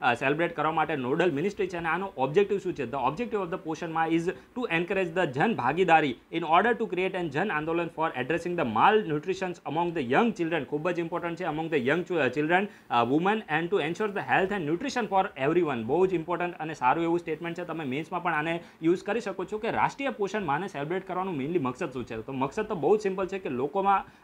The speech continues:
અવેરનેસ આવે, જે ન્યુટ્રિશન છે, ખાસ કરીને જે યંગ બાળકો છે, એના સિવાય જે, અ, વુમન છે, તો આ લોકોની અંદર જે માલન્યુટ્રિશનનો જે પ્રોબ્લેમ છે, તો એને એડ્રેસ કરી શકાય.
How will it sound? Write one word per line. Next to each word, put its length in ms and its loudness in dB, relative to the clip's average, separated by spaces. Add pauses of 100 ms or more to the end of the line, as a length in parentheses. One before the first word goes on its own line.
અવેરનેસ 420 0
આવે, 220 4
જે 180 -2
ન્યુટ્રિશન 500 -2
છે, 100 -6
ખાસ 260 -2
કરીને 220 -4
જે 120 -2
યંગ 280 0
બાળકો 380 4
છે, 380 -4
એના 180 -2
સિવાય 240 0
જે, 240 4
અ, 400 4
વુમન 400 4
છે, 120 -6
તો 100 -10
આ 300 2
લોકોની 380 -4
અંદર 260 0
જે 140 -4
માલન્યુટ્રિશનનો 760 -2
જે 100 0
પ્રોબ્લેમ 400 0
છે, 100 -4
તો 100 -6
એને 200 0
એડ્રેસ 340 0
કરી 180 0
શકાય. 320 2